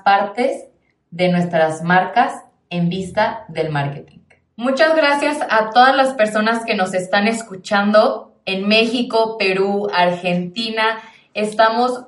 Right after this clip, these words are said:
muy felices de que nuestro contenido realmente les interese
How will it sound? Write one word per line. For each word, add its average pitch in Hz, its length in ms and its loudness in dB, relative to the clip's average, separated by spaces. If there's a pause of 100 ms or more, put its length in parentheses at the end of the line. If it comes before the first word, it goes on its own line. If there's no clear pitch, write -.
muy 240 400 -2
felices 247 880 0
de 190 240 -4
que 202 100 -4
nuestro 196 360 -2
contenido 196 580 -2
realmente 208 720 2
les 196 260 -4
interese 175 920 -2